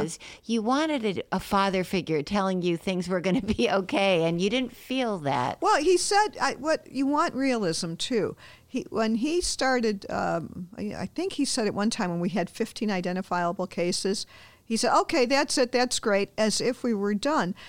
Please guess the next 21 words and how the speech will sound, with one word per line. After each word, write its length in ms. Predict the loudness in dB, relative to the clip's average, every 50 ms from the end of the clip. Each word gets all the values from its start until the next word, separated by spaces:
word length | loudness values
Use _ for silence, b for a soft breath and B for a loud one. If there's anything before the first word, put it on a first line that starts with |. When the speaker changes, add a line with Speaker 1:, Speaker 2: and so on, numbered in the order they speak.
| B B B B
Speaker 2:
Now, 280 | 0 2 2 4 2 2
his, 360 | 2 0 0 0 -2 -2 -2 -2 -2
the 140 | -2 -4 -2
scientists 1040 | 0 0 2 2 2 2 0 -2 -2 -2 -2 -2 -2 -4 -4 -4 -4 -6 -6 -8 -10 _ _ _ -6
who 220 | -4 -2 -2 -2 0
are 180 | 0 0 0
working 360 | 0 0 0 -2 0 0 -2
with 160 | -2 -2 -2 -2
Vice 300 | 0 0 0 0 -4 -10
President 640 | _ -2 0 0 0 -2 -2 -6 -6 -6 -6 -8
Pence, 540 | _ -8 -4 -2 -2 -2 -2 -4 -8 -8 -10 B B B B B B B B B B B -8
uh, 80 | -8 -8 -8 -8 -12
telling 640 | -12 -6 -2 0 0 0 0 0 0 -2 -2 -4 -8 _ _ _ _ _ _
science-based, 1500 | -10 -6 -2 0 2 2 2 2 2 0 0 -2 -4 -6 -8 -12 -16 -12 -2 0 2 2 2 2 0 -2 -4 -6 -10 -16 _ _ _ _ _ _ -8
uh, 400 | -4 -2 0 0 2 2 0 -2 -4 -8 -18 -18 -18 -18 -18 _ -20 -20 _ _ -16 -8 -4
uh, 200 | -2 0 0 0 -2 -6 -14 -16 -20 -20 _ _ _ _ _ _ -4
they 120 | -2 0
are 80 | 0 2
giving 260 | 0 0 2 2 0
science-based 880 | 0 0 0 2 2 0 0 -2 -4 -4 -2 0 0 0 0 -2 -6 -8
briefings. 760 | -2 0 0 0 0 -2 -2 -2 -2 -2 -2 -2 -6 -8